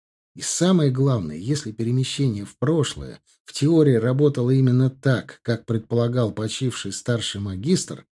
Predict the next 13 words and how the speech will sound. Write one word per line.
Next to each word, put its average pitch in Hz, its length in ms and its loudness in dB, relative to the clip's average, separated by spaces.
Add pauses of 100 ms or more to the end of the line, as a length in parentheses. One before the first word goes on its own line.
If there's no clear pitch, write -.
(400)
то 95 160 2
все - 460 -2
пауки 185 520 -2
переместились 131 920 0
бы 131 160 2
лишь 135 360 0
в 127 140 0
одну 147 340 4
вполне 147 500 4
себе 165 280 0
конкретную 143 720 -2
точку - 400 -12
континуума, 120 840 -2